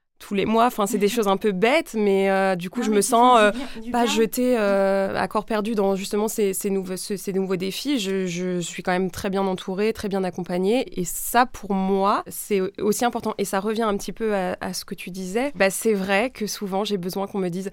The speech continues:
Speaker 1: Ça va bien se passer, ça va aller. » Là où parfois, je me dis, « Oh, tu le sais toi-même que, euh, tu peux le faire, euh, t'as les compétences, et cetera. » Mais c'est vrai que je cherche souvent, euh, le bon point, la, la, la, «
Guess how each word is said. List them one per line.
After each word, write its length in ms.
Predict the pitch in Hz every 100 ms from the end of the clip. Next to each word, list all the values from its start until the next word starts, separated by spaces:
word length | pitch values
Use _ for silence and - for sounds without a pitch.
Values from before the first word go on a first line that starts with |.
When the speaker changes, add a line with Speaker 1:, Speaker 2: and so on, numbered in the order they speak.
| -
Speaker 1:
Ça 220 | - 208
va 100 | 202
bien 140 | 185 190
se 100 | -
passer, 300 | 185 - 196
ça 200 | - 185
va 120 | 180
aller. » 300 | 175 175 240 _ -
Là 220 | 202 226
où 60 | 233
parfois, 300 | 208 180 247
je 100 | 220
me 80 | 190
dis, « 180 | 175 220
Oh, 60 | 190
tu 100 | 220
le 120 | 214
sais 180 | 208 254
toi-même 420 | - 208 220 233
que, 380 | 226 226 247 208
euh, 40 |
tu 200 | 180 -
peux 160 | - 240
le 100 | 214
faire, 480 | - 196 220 247 208
euh, 80 |
t'as 160 | 185 220
les 100 | 208
compétences, 460 | 202 185 185 220 214
et 60 |
cetera. » 320 | - 185 185 262
Mais 80 | 208
c'est 160 | 202 208
vrai 160 | 214
que 80 | 202
je 100 | 180
cherche 260 | 170 226 -
souvent, 380 | 214 190 208
euh, 160 | 202 175
le 200 | 175 190
bon 180 | 180 175
point, 280 | - 175 196
la, 440 | 175 175 170 175
la, 180 | 175 170
la, « 340 | - - -